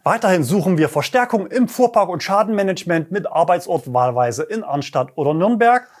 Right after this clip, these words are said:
Außerdem ist eine Stelle im B two B Sales Management ohne Standortzuweisung ausgeschrieben. Den Link zu allen drei Stellenausschreibungen findet ihr unterm Video in der Textbox. Neue Aktionsangebote haben wir auch für euch, konkret für unsere Opel Corsa und Mercedes E Q E.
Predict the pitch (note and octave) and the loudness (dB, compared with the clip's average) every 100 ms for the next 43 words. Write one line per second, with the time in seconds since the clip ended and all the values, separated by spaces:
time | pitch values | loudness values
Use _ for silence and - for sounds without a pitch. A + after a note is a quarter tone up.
0 | _ A3 A3 G3 F#3 F3+ - C#3+ C3 B2+ | _ -4 0 2 2 0 -6 -6 -6 -4
1 | C3+ B2 - B2 G#2+ G#2 A3 G#3 D#3+ D#3 | -4 -4 -6 -8 -6 -6 -4 -2 -2 -4
2 | - A#3 G#3 - D3 D3 - D#3 F3+ - | -2 -2 -2 -4 -4 -4 -6 -4 -4 -6
3 | _ G3+ A3 F#3+ - A#2+ B2+ C#3 - D3 | _ 0 2 0 -2 -4 -2 -10 -4 0
4 | C#3+ C#3+ F#3 - - - B2+ - B2 G#2 | 0 0 -6 -4 -6 -6 -12 -12 -12 -14
5 | - - D3+ C4+ G3+ G#3+ G#3+ A#3+ - G3 | -12 0 2 2 0 0 0 -2 -2 -4
6 | - D3 D3+ C#3+ - B2+ A#2+ B2 G3+ F#3+ | -2 -2 -2 -6 -2 -2 0 -4 -4 -4
7 | E3+ E3+ - D#3 A2 A2+ G#2 G#2 B2 C3 | -4 -6 -6 -12 -8 -6 -6 -6 -6 -6
8 | A#2+ A#2+ C3 - D#3 - - - - - | -8 -6 -6 -8 -12 -12 -16 -16 -14 -16
9 | - C3+ F#3 G3 - A3 A3 G#3+ G#3+ G3 | -4 0 2 2 0 0 2 2 0 0
10 | A3+ A3 E3+ F3 D3 C#3 G#3+ - D#3+ C#3+ | 2 0 0 0 2 2 2 0 0 0
11 | E3+ F3+ - - D#3+ - A3+ A3+ F3+ F#3 | -2 -4 -10 -8 -6 -4 -4 -2 -4 -4
12 | E3+ D3+ D3+ D3+ - A3+ E3 - F#3+ G3+ | -6 -2 -2 -4 -6 -2 -2 0 2 4
13 | D3 D#3 G#3 - - G3 G#3+ F#3+ E3+ D#3+ | 4 2 -2 -8 -10 -6 -6 -4 -8 0
14 | E3 D#3 C#3+ - F3 - D#3 F#3+ A3+ | 0 0 -4 -8 -10 -8 -8 -2 -2